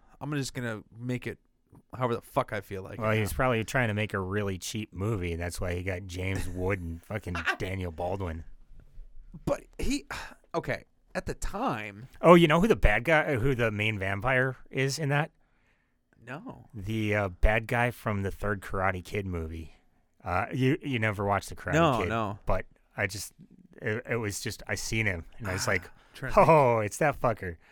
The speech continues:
Speaker 2: I can't take this movie very seriously."
Speaker 1: Well, yeah.
Speaker 2: I don't know.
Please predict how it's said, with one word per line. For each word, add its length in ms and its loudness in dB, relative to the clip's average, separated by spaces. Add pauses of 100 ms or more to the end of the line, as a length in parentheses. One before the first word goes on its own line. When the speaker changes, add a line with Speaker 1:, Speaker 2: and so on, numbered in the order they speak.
(200)
Speaker 2:
I 100 -20
can't 220 -2
take 200 0
this 160 -6
movie 220 -2
very 260 0
seriously." 560 -4 (1080)
Speaker 1:
Well, 420 -6 (240)
yeah. 460 0 (1080)
Speaker 2:
I 60 -10
don't 200 -6
know. 100 -10